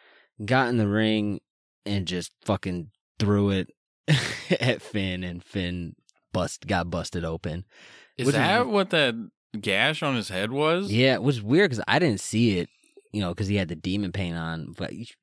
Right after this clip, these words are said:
Speaker 1: you just, you seen, like, the blood leaking on the floor.
Speaker 2: Holy moly.
Speaker 1: And, um, so basically f-, they, they had the doctor come in,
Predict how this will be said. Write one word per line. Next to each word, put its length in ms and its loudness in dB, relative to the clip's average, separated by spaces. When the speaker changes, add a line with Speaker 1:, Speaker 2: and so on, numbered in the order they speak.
Speaker 1:
you 120 -14
just, 300 -12
you 60 -10
seen, 440 0
like, 180 -6
the 80 -6
blood 500 -4
leaking 440 -6
on 100 -4
the 80 -6
floor. 480 -4
Speaker 2:
Holy 480 -2
moly. 480 -6
Speaker 1:
And, 260 0
um, 540 -2
so 600 4
basically 520 2
f-, 320 -12
they, 260 -2
they 160 -4
had 180 -4
the 80 -4
doctor 380 -4
come 220 -4
in, 320 -6